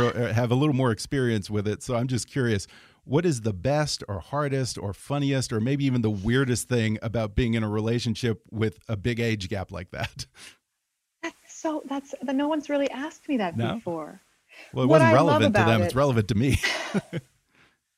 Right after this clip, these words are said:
Speaker 2: Well, I love it 'cause my husband doesn't spend all his time playing video games.
Speaker 1: <laughs> Okay, fair
Speaker 2: And I'm
Speaker 1: enough.
Speaker 2: sort of an old soul, but
Speaker 1: <laughs>
Speaker 2: you know, Tracy's extra-, what's, what's nice about being with a man in his fifties is that Tracy has lived,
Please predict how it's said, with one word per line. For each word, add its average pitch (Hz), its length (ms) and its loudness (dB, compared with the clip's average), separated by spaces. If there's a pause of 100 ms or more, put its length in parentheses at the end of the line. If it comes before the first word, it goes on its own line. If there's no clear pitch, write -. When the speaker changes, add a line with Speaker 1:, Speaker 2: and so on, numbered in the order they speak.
(240)
Speaker 2:
Well, 311 160 8
I 349 100 10
love 330 200 6
it 302 100 2
'cause - 160 -8
my 269 140 4
husband 247 340 2
doesn't 240 220 -2
spend 220 220 -2
all 208 100 2
his 196 80 -2
time 196 240 -4
playing 185 180 -6
video 196 320 2
games. 170 640 -6
Speaker 1:
<laughs> 160 160 -2
Okay, 147 300 -4
fair - 80 -12
Speaker 2:
And 220 120 6
I'm 254 80 8
Speaker 1:
enough. 254 100 4
Speaker 2:
sort 269 140 6
of 226 60 4
an 220 80 2
old 214 220 4
soul, 196 380 2
but 175 440 4 (400)
Speaker 1:
<laughs> - 400 -18
Speaker 2:
you 254 140 6
know, 294 180 6
Tracy's 339 520 6
extra-, 247 340 2 (160)
what's, 277 320 2
what's 277 240 -2
nice 294 220 2
about 262 200 2
being 240 180 2
with 220 180 0
a 214 40 0
man 214 280 0
in 196 80 -4
his 190 180 -4
fifties 196 420 -2
is 214 120 -2
that 220 160 0
Tracy 262 400 2
has 220 200 4
lived, 196 440 2